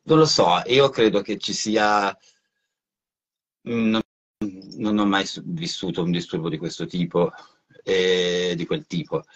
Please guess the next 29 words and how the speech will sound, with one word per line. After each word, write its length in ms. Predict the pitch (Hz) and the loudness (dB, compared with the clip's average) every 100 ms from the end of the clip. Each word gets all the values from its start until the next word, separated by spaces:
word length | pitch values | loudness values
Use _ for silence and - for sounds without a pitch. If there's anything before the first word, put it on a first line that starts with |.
| - - - - _ _ _ _ | -20 -20 -20 -20 _ _ _ _
Però 400 | 151 143 151 156 | 6 6 6 4
credo 260 | - 143 135 | 2 2 2
che 140 | 120 | 0
ci 120 | 110 113 | -4 -2
sia 160 | 135 | 0
una, 180 | 123 113 | 0 -4
mm, 720 | 104 123 120 113 110 110 110 110 | -6 -8 -4 -2 0 0 -2 -4
credo 320 | - 180 165 | 2 4 4
di 100 | 135 | 2
riuscirci 460 | 120 - 147 - 127 | -2 -2 -2 0 -4
a 40 | |
entrare, 420 | 113 117 98 92 - | 0 2 4 2 0
mm, 1120 | 98 95 92 92 92 92 90 90 90 90 87 78 - | -4 -4 -4 -4 -4 -4 -4 -6 -6 -6 -8 -12 -6
in 160 | 107 | 0
empatia, 840 | 113 113 - 110 - 151 151 147 - - - _ _ _ | 0 0 -2 -4 -2 0 4 2 0 -14 -20 _ _ _
perché 480 | - 117 110 135 127 | 2 4 4 4 2
sotto 320 | - 92 90 | 2 -6 -8
tu-, 140 | - 90 - | -14 -14 -4
certi 320 | 113 - 107 | -4 -4 -10
punti 280 | 120 110 139 | -8 -8 -4
di 80 | |
vista 340 | 127 110 - - | -4 -4 -4 0
posso 360 | 113 - 107 | 0 -2 -6
capire 640 | 98 - 98 90 87 90 95 | -4 -4 -2 -2 0 -2 -2
cosa, 360 | 87 - 87 90 | -6 -4 -8 -8
cosa 200 | 87 87 | -12 -14
si 140 | - | -6
può 180 | 90 85 | -4 -2
provare, 640 | 87 90 85 80 85 85 | 0 0 2 0 -4 -8